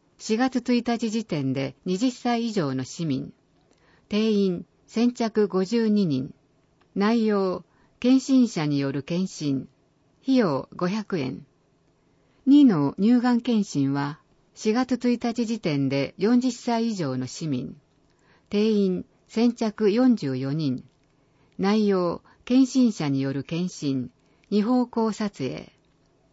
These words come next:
費用、八百円。申し込み。いずれも、Aは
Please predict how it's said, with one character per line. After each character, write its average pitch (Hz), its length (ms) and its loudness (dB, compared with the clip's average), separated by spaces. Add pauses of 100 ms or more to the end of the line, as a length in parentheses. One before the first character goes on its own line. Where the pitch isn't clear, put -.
(120)
費 247 140 0
用、 151 320 -2 (140)
八 190 260 -6
百 202 280 -4
円。 110 240 -6 (1000)
申 220 160 4
し - 160 -8
込 208 140 2
み。 190 240 0 (580)
い 196 100 0
ず 220 120 0
れ 214 140 4
も、 196 260 0 (460)
A 247 240 4
は 139 240 -2